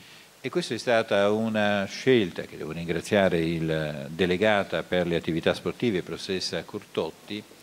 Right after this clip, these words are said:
perché sotto questo profilo siamo stati i primi in Italia e diverse altre università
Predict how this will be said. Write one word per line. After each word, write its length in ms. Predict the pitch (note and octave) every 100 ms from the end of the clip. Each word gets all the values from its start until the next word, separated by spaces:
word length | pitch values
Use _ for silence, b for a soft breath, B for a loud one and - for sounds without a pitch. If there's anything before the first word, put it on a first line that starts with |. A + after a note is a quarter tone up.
| B B B
perché 240 | - C#3+ D#3
sotto 240 | G#3+ G#3+
questo 280 | D3+ A2+ D3
profilo 640 | G2+ - G#2 F2+ G#2 G#2+
siamo 380 | - - C#3+ C3+
stati 520 | B2 G2 E2+ - F#2 F2+
i 120 | - A2+
primi 460 | - A2 G2+ F#2
in 80 | F#2
Italia 600 | F#2+ F#2 D#2+ E2 A2 D3
e 200 | D3 G#2
diverse 400 | A#2+ C#3 C#3 B2
altre 320 | G#2 F#2+ F#2+
università 720 | E2+ F2+ G#2+ A2 D#3+ B2 D#2+